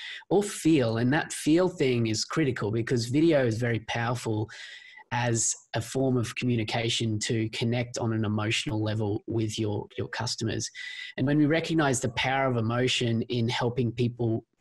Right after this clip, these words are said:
take action and the role that emotion plays in decision making from a, from a brain science perspective, then we kinda can't ignore the power of, of the emotional pull that video can,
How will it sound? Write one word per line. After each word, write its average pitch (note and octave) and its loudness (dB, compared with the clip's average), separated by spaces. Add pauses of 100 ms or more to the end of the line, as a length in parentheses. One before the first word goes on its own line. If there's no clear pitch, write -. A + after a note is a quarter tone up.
(440)
take A#2+ -2
action D#3 0 (800)
and A#2 2
the A#2 -4
role A#2 2
that A#2 2
emotion A#2 2
plays A2+ -2
in A2 0
decision F3+ 2
making A#2 0 (280)
from A#2 0
a, A2 0 (120)
from A2 -2
a A2 -2
brain B2+ 0
science A2+ 0
perspective, A2+ -2
then A#2+ 0
we B2 0
kinda C#3+ 0
can't B2 -2
ignore A#2 0
the A#2+ -2
power A2 -2
of, G#2+ -2 (200)
of A#2+ -4
the A#2 0
emotional G#2+ -2
pull A2+ 0
that A2 -2
video A2 -2
can, G#2+ -2